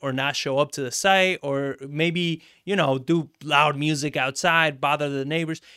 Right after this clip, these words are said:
and make sure that they're always keeping a clean job site. They're keeping everything on, on task because they're like, "Hey, you know,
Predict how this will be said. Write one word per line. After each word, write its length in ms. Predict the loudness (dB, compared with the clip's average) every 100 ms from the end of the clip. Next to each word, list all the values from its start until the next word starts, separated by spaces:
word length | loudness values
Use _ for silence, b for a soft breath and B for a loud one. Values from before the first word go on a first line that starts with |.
| B
and 120 | 0
make 160 | 2 2
sure 180 | 0 0
that 160 | 0
they're 140 | 2 4
always 240 | 4 0
keeping 260 | -4 -4 -4
a 100 | -4
clean 360 | -4 -4 -2
job 320 | 0 0 0 -2
site. 320 | -2 -2 -4
They're 100 | -8
keeping 380 | -4 -4 -2 -4
everything 360 | -6 -6 -4
on, 220 | -4 -4 -8 -12 -6
on 160 | -4
task 360 | -2 -2 -2 -4
because 300 | -4 -4 -2
they're 140 | -2
like, 160 | -2 -2
"Hey, 140 | -4
you 180 | -4 -6
know, 260 | -6 -8